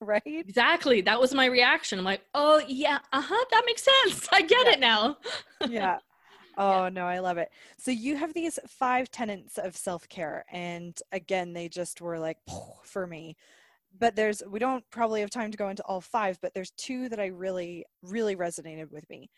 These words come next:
Speaker 1: And we kinda touched on it a little bit, but first you said that it has to make you feel more like yourself.
Speaker 2: Mm-hmm. So I can't claim ownership of that.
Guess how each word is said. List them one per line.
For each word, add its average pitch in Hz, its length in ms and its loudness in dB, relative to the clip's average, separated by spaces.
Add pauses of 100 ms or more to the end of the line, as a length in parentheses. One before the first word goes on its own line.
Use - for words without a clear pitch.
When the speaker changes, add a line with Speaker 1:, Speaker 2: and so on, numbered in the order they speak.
(340)
Speaker 1:
And 190 280 -6
we 202 80 -8
kinda 254 300 -2
touched - 320 -6
on 185 120 -6
it 180 120 -10
a 175 40 -10
little 165 180 -10
bit, 165 140 -6
but - 160 -8
first 196 280 -10
you 190 80 -12
said 175 180 -10
that 170 100 -6
it 165 80 -10
has 220 380 -6
to 247 100 -10
make 185 320 -12
you 180 80 -12
feel 165 440 -8 (400)
more 175 320 -8
like 165 300 -6
yourself. - 640 -12 (340)
Speaker 2:
Mm-hmm. 196 760 -8 (480)
So 240 280 0
I 240 140 2
can't 285 380 -2
claim 233 380 0
ownership 214 440 -4
of 233 120 -6
that. 254 320 0